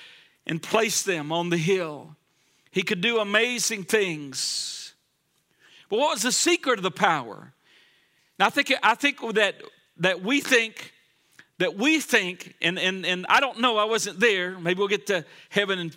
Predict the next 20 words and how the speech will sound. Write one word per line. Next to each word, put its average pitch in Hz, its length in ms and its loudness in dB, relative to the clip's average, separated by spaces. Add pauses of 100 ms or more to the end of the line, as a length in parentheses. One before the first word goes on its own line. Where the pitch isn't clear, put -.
(160)
find 196 240 2
this 185 160 0
out. 208 300 0 (1400)
But 190 120 4
I 226 60 4
think 294 260 2 (100)
that 202 300 2
we 302 160 2
think 226 420 0
that 190 220 2 (600)
Samson 262 540 0
looked 214 220 0
like 202 240 2
Arnold 214 260 -2
Schwarzenegger 151 640 -4 (1600)
or 156 80 -4
Mister 233 260 0
Universe, 214 880 -2
you 185 80 0
know, 208 220 -2